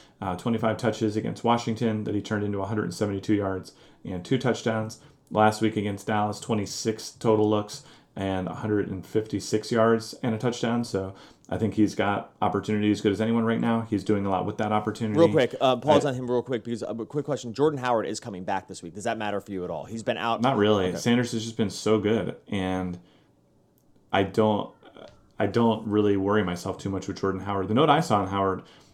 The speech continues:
Speaker 1: was that he's still been limited in the same way he's been recently.
Speaker 2: Okay.
Speaker 1: Is there definitive news that he's definitely
Speaker 2: Uh, maybe I
Speaker 1: coming back?
Speaker 2: misread the note, um, because I could have sworn I read a note that said he was gonna be back. I didn't really give him much opportunity, uh, so it didn't matter. I just was wondering sort of if he were to play, if that affected your Sanders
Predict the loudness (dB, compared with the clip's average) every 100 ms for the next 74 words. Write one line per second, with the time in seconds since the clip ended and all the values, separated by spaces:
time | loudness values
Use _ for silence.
0 | -6 -2 2 2 4 2 0 4 8 8
1 | 6 2 -4 -12 _ 0 4 4 2 -2
2 | -4 -6 -4 -4 -4 -4 -6 -2 -2 -2
3 | -4 -4 -4 -10 -10 -10 -6 -2 0 0
4 | -2 -6 -4 0 0 0 -2 -4 -4 -4
5 | -2 2 4 4 6 6 4 0 0 0
6 | -4 -6 -6 -4 -2 -2 -4 -8 -8 -4
7 | -2 -2 -4 -4 -4 -6 -6 -6 -4 -4
8 | -4 -4 -6 -10 -12 -10 -8 -10 -10 -2
9 | -2 0 0 0 0 -2 -4 -4 -8 -10
10 | -12 -12 -12 -10 -10 -10 -10 -6 -6 -6
11 | -6 -6 -4 -4 -4 -6 -8 -8 -8 -8
12 | -10 -8 -8 -10 -6 -4 -4 -4 -6 -8
13 | -10 -10 -12 -12 -12 -12 -12 -12